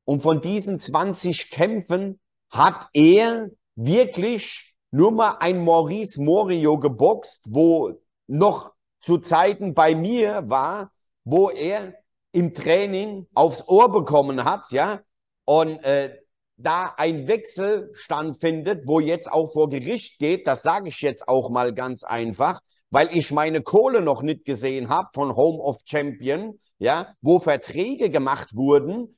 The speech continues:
ja, die, ähm, die, die, die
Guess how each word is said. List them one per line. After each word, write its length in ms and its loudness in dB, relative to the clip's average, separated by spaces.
ja, 300 -4
die, 320 -2
ähm, 540 -2
die, 160 -4
die, 240 -4
die 640 -6